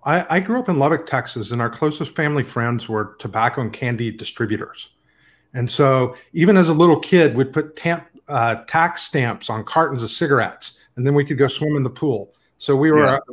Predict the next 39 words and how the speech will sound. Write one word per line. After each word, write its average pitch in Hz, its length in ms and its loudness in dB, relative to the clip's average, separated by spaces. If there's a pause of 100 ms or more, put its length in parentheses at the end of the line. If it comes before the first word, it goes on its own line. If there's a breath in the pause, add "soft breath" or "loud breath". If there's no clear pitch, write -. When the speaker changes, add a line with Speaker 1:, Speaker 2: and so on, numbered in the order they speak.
(160)
Speaker 1:
a, - 40 -2
a 139 40 -4
very 190 400 6
early 175 340 2
age 143 380 0
child 147 280 2
labor 127 300 0
force - 560 -10 (220 soft breath)
Speaker 2:
That 117 100 2
Speaker 1:
in 131 60 2
Speaker 2:
was 123 80 -2
Speaker 1:
that 107 80 -4
Speaker 2:
your 117 80 -4
Speaker 1:
business. 120 140 -6
Speaker 2:
chores, 110 400 -2
yeah. 101 320 0
Speaker 1:
Yeah, 180 240 2
it 139 60 0
was 143 100 -4
part 190 160 0
of 175 80 0
our 175 120 4
chores. 151 420 -2
It 160 120 -8
didn't 196 160 2
matter 180 220 4
that 160 120 2
it 139 60 0
wasn't 139 180 0
my 135 120 0
family, 151 380 -2
you 127 120 -4
just 127 320 -8
did 160 140 0
it. - 200 -12 (420)
Speaker 2:
Mm-hmm. 101 300 -2
Speaker 1:
Um, 120 420 -4 (380)
subsequently, 202 760 0
though, 123 420 -4